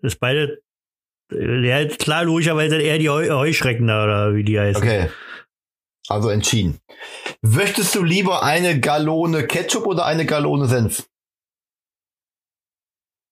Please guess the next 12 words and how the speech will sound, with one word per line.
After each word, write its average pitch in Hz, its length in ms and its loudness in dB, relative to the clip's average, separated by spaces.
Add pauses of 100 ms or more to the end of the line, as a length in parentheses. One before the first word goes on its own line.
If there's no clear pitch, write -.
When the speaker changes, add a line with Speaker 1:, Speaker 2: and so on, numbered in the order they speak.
(200)
Speaker 1:
Hm. 110 320 2 (840)
Eine 98 140 2
Gallone? 104 800 2 (160)
Gott, - 260 -12
oh - 140 -20
Gott. - 140 -20 (1080)
Wie 120 60 2
viel 120 180 2
ist 117 140 0
denn 208 80 0
eine 202 100 0
Gallone? 127 640 0